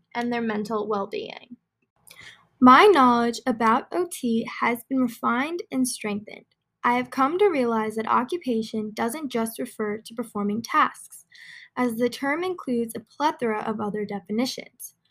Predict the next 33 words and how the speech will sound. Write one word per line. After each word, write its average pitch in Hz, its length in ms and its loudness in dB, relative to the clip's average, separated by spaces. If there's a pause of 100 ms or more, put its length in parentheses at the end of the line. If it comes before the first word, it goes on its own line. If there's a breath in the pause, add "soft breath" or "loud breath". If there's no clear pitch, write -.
(260)
Work, 240 360 -2 (200)
activities, 240 680 -2 (200)
hobbies, 226 580 0 (100)
and 240 220 -4
even 311 360 -2
simple 285 400 -4
acts - 520 -2
such 226 260 -8
as 208 80 -6
brushing 220 380 -6
your 339 120 -4
teeth 220 340 -6 (440 soft breath)
are 247 140 -2
all 226 220 2
considered 226 500 -4
occupations. 240 960 -8 (800 soft breath)
Certain 381 360 0
occupations 254 640 -2
can 233 160 -2
be 220 80 -8
performed 220 600 -4
daily, 214 440 -2 (540 loud breath)
while 277 160 -2
others 233 300 0
are 220 80 -2
performed 214 500 -6
rarely. 311 480 0 (260)
This 294 200 -4
is 359 120 -2
what 285 200 -2
gives 247 240 0
occupation 247 720 0
meaning, 277 460 -4